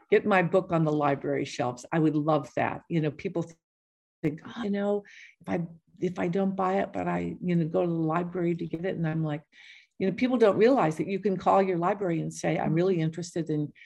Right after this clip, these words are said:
in Carrie Knowles as a writer, and I'd like to read a couple of her books, and these are the titles I'm interested in. Can you get them?" And most libraries, uh, regional libraries, have funds within them to do just that, to buy books that their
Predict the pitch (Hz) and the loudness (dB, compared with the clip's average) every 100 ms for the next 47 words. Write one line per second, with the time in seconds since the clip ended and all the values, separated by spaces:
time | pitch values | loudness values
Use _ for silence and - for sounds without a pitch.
0 | - - 156 156 170 160 165 156 190 202 | -20 -4 -2 0 2 4 4 4 4 2
1 | 170 160 165 208 262 160 175 185 185 175 | -2 0 2 2 2 0 -2 -4 -2 0
2 | 170 165 165 156 160 165 170 - 165 156 | 2 2 2 2 0 -2 -4 0 2 2
3 | 156 - _ 170 180 175 196 175 175 165 | -2 -20 _ 2 4 2 -2 -4 -2 0
4 | 160 165 269 220 - 160 165 170 180 175 | -2 2 0 0 -4 0 0 0 -4 -4
5 | 165 156 165 165 147 180 - - - 151 | 0 0 0 -2 0 -2 -4 -8 -6 -2
6 | 151 165 165 _ _ _ - 180 170 160 | -2 -2 -8 _ _ _ -4 2 2 2
7 | - - 151 - - 165 170 226 - 160 | -2 0 0 -2 0 2 4 2 -2 -4
8 | 156 160 151 139 156 214 233 - - _ | -2 -2 -2 0 -2 -4 -10 -18 -20 _
9 | _ _ _ _ 165 160 156 175 170 175 | _ _ _ _ -2 -2 2 2 4 2
10 | 160 147 139 156 160 202 220 - 170 151 | 0 0 -2 -2 -2 -2 -6 -12 -6 -2
11 | 147 156 151 160 _ _ - - - 175 | 0 0 -2 -6 _ _ -20 -12 0 2
12 | 151 160 214 240 - 160 160 147 147 202 | 2 0 -4 -6 -2 -2 0 -2 0 -2
13 | 247 - - _ - 190 175 160 175 190 | -4 -10 -20 _ -6 0 0 2 2 2
14 | 202 190 - 247 - - 165 151 156 156 | -2 -2 -6 -6 -6 -8 -4 0 -2 0
15 | 165 160 160 - 143 - 151 143 151 | 0 -2 -6 -8 -8 -2 0 0 -2